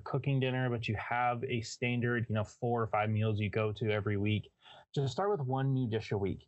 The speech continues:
And that will be a, a way to introduce some excitement into your week, but you're also not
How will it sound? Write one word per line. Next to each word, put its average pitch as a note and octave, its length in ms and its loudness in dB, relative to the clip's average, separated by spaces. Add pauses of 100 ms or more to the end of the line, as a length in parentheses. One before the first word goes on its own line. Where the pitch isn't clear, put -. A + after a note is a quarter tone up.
(120)
And A#2 120 0
that C3 160 0
will C#3+ 140 0
be B2 400 0 (320)
a, - 20 0
a A2+ 460 2
way C3 300 0
to - 140 -4
introduce D3 600 0
some A#2+ 260 0
excitement D3 640 0
into C#3+ 260 0
your C#3 140 0
week, B2+ 300 -2 (260)
but C3 140 -4
you're C#3+ 100 2
also C#3 240 -2
not B2 420 0